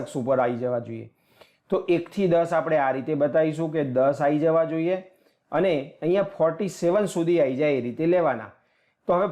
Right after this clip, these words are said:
ફોર્ટી સેવન લેવા માટે આપણે જો પાંચ પાંચનું અંતર લઈ લઈએ, તો આપણે નવ ખાનામાં પિસ્તાલીસ થઈ જાય અને દસ ખાનામાં પચાસ થઈ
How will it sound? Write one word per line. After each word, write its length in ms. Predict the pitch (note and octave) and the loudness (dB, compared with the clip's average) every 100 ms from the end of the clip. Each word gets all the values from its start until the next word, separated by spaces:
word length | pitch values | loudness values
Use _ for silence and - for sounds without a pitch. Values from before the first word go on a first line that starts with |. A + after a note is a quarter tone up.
| - | 0
ફોર્ટી 320 | C#3+ D3+ G3+ G#3+ | 0 2 -2 0
સેવન 240 | G3+ F#3+ | 0 2
લેવા 160 | F3+ F3 | 4 2
માટે 160 | F3 E3+ | 0 0
આપણે 180 | D#3+ E3 | 0 0
જો 80 | E3+ D3 | -2 -4
પાંચ 260 | B2+ C3+ - | -2 -2 -2
પાંચનું 400 | E3+ E3 E3 E3+ | -2 -2 -2 0
અંતર 300 | D#3 C#3+ D#3+ D#3+ F#3 | 0 2 2 2 2
લઈ 140 | G#3+ F3+ | 2 4
લઈએ, 320 | D3+ C3+ B2 B2+ B2+ _ _ _ | 2 4 2 0 -8 _ _ _
તો 80 | - | -2
આપણે 160 | D#3 F3+ | 0 0
નવ 400 | D#3 D3+ E3+ F3+ E3 | 0 2 2 0 -2
ખાનામાં 420 | D#3+ E3 E3 E3 | -2 0 -2 -2
પિસ્તાલીસ 580 | D3+ - F3+ E3+ F3 E3+ | -4 -2 0 0 -2 -2
થઈ 140 | D#3+ | 0
જાય 160 | D#3+ D#3+ | 2 0
અને 160 | C#3+ | 2
દસ 240 | E3 E3+ - | 0 0 -2
ખાનામાં 420 | C3+ C3 C#3 D3 | -4 0 0 0
પચાસ 360 | D3+ - D3 C#3+ | -2 0 -2 0
થઈ 100 | D#3 | 0